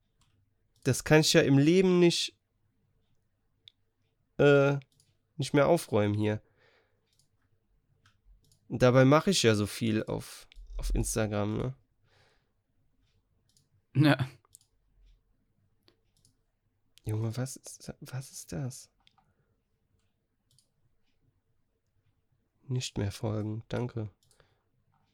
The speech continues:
Speaker 1: Junge, d-, d-, Alter. Also, das ist, ähm, sehr weird. Sehr weird gerade.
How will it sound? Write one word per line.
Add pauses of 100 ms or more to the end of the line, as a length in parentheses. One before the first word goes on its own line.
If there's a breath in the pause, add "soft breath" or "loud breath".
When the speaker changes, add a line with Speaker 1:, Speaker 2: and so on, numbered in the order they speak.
(240)
Speaker 1:
Junge, (140)
d-,
d-, (120)
Alter. (1500 soft breath)
Also, (2250)
das
ist,
ähm, (2000)
sehr
weird. (480)
Sehr
weird
gerade.